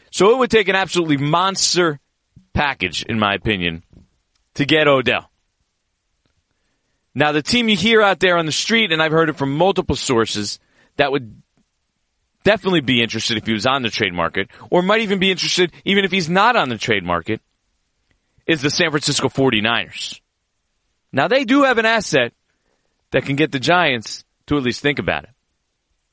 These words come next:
That asset is the number two overall pick in this year's draft. Right? If you're going to get your quarterback, and they have a guy that they love,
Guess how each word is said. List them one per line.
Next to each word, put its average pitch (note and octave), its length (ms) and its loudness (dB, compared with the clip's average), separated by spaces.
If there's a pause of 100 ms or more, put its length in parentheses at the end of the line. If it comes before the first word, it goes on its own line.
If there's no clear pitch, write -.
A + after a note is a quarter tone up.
(140)
That F#3+ 220 2
asset G#3 400 2
is D3 340 0 (460)
the D3+ 120 2
number D#3 320 0
two D#3 280 2
overall B2+ 280 4
pick - 240 0
in A#2+ 60 -2
this A2 240 -2
year's F#2 220 -2
draft. A2+ 500 -2 (2500)
Right? B2 300 0
If - 180 -4
you're F3+ 280 2
going A3+ 320 0
to G#3+ 120 -4
get G3+ 240 0
your G3+ 100 0
quarterback, A#2+ 720 0 (120)
and C3+ 220 -2
they F#3+ 240 2
have G3 220 0
a G3 60 0
guy F#3 260 2
that E3+ 160 -4
they E3+ 160 2
love, F3 440 0